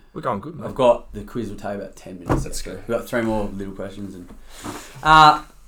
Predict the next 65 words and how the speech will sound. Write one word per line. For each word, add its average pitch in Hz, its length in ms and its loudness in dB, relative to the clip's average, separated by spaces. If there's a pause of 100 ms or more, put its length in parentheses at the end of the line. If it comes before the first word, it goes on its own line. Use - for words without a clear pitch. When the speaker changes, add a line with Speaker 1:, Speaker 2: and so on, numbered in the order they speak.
(200)
Speaker 2:
we've 147 120 4
mentioned 156 300 2
some 135 220 0
wicked 139 340 2
coaches 131 400 0
along 131 220 0
the 117 60 0
way, 117 180 4
mate. 147 180 2
Who's 156 180 0
your 101 80 -10
favourite? 120 400 0 (720)
Speaker 1:
Ooh, 135 240 4
I 101 80 2
can't 117 260 0
Speaker 2:
If - 80 2
Speaker 1:
say. 165 100 4
Speaker 2:
yeah, 131 120 6
well, 127 200 4
don't 139 200 6
say - 140 2
favourite. 127 580 8
Speaker 1:
<laughs> - 20 -12
Speaker 2:
One 156 240 6
that 147 140 4
you 131 280 2 (400)
Speaker 1:
Yeah, 135 380 8 (140)
well, 135 520 12
Speaker 2:
that 123 120 -4
brought 131 160 2
a - 20 0
lot 120 160 0
to 117 100 -6
the 98 60 -8
table 104 220 -2
for 110 220 -4
you. 104 80 -10
Speaker 1:
yeah, 135 160 8
Speaker 2:
No, 127 100 10
it 123 40 8
doesn't 135 180 8
Speaker 1:
I, 127 60 10
Speaker 2:
have 131 80 6
to 110 60 -12
be 107 100 0
one. 104 160 -4
Speaker 1:
yeah, 139 280 10
nah, 131 320 6
well, 135 280 4
Co-, - 240 -4
Colo 151 440 10
sort 123 240 0
of 110 100 2
backed 107 280 2
me 110 200 -6
in 110 120 -4
when 107 100 -2
I 104 60 2
was 101 140 0
a - 20 -16
bit 101 140 -6
of 101 100 -4
a 101 160 -2 (120)
rat 107 280 -2
bag. 117 320 4